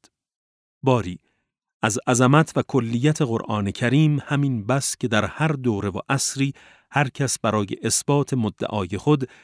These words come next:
به قرآن استدلال می‌کند و آن را شاهد برای مطلب خود می‌آورد، در حالی که مطالب و مدعاها مختلف و مقاصد متفاوت است. حضرت مولی الموالی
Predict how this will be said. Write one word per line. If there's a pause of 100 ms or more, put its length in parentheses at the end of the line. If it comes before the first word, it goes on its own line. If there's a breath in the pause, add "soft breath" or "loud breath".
(160 loud breath)
به
قرآن (100)
استدلال
می‌کند (400 soft breath)
و
آن
را
شاهد
برای
مطلب
خود
می‌آورد، (420)
در
حالی
که
مطالب (360 loud breath)
و
مدعاها
مختلف (360 soft breath)
و
مقاصد (340 soft breath)
متفاوت
است. (1000)
حضرت
مولی
الموالی